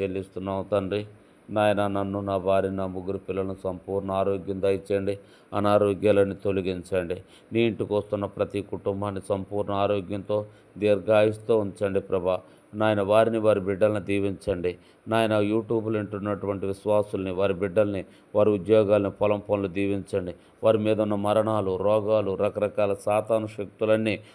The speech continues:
తొలగించండి. వారికి ఆరోగ్యం ఇచ్చి, ఆయుష్ ఇచ్చి కాపాడమని ప్రభు అయిన యేసయ్య నామమున అడిగి వేడుకొనుచున్నాము తండ్రి. ఆమేన్.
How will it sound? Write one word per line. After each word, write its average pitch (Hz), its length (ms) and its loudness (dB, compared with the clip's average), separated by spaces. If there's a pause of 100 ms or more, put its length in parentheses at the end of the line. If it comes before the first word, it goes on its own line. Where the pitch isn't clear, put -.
(180)
తొలగించండి. 98 600 0
వారికి 101 320 2
ఆరోగ్యం 107 440 2
ఇచ్చి, 104 240 -2
ఆయుష్ 107 300 2
ఇచ్చి 107 300 -14
కాపాడమని 110 640 2 (360)
ప్రభు 107 220 6
అయిన 107 160 4
యేసయ్య 123 500 4
నామమున 98 600 0 (340)
అడిగి 113 300 4
వేడుకొనుచున్నాము 107 1300 -2 (100)
తండ్రి. 98 640 0 (560)
ఆమేన్. 101 480 2